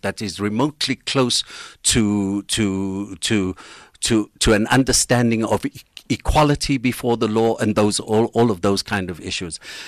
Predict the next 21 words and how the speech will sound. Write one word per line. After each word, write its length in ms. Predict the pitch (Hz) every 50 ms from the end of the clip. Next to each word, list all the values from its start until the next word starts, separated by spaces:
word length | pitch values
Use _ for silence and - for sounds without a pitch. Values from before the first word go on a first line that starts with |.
| - - -
And 200 | 139 135 135 123
then 240 | 139 160 214 262 240 -
I 140 | 147 139 131
go 200 | 113 127 127 123
on 140 | 117 120
to 100 | 110 - 101
make 240 | 110 107 107 - -
the 80 | 104
point 380 | - - - 104 101 98 - -
that 240 | 104 101 - - -
we 120 | 127 135
cannot 600 | - - - - - 233 247 247 233 208 - - _ -
go 220 | - 113 117 123 123 - -
through 200 | - 135 135 127
all 280 | - - 127 131 127 113
of 120 | 98 -
that 200 | - 92 92 - - - - - _
without 680 | - 117 127 - - - _ - 156 180 180 - - - - - - - _ -
having 380 | - - 135 117 123 117 110
been 300 | 92 113 113 110 110 104 _ -
affected 800 | 117 - - - - 156 139 - _ - - - 113 98 82 -